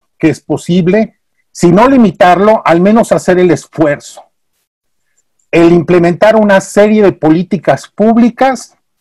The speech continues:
para limitarlo, para contenerlo, para atarle la mano a tantos políticos rateros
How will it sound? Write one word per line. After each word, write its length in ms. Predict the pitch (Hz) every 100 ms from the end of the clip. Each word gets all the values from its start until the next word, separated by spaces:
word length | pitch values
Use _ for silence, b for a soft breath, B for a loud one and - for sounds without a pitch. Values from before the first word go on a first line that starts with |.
| _ b b b -
para 220 | 170 170
limitarlo, 960 | 156 147 143 - 180 185 202 220 - _ -
para 300 | 143 135 127
contenerlo, 1000 | 143 127 151 147 160 170 170 190 180 _ _ _ _
para 400 | 147 151 160 -
atarle 680 | 143 147 160 160 160 180 180 B B B -
la 220 | 135 139
mano 500 | 151 165 170 180 -
a 160 | 127 -
tantos 400 | 151 156 165 147
políticos 800 | 131 127 143 - 156 - 151 _ b b b _
rateros 840 | - 135 139 - 175 190 214 -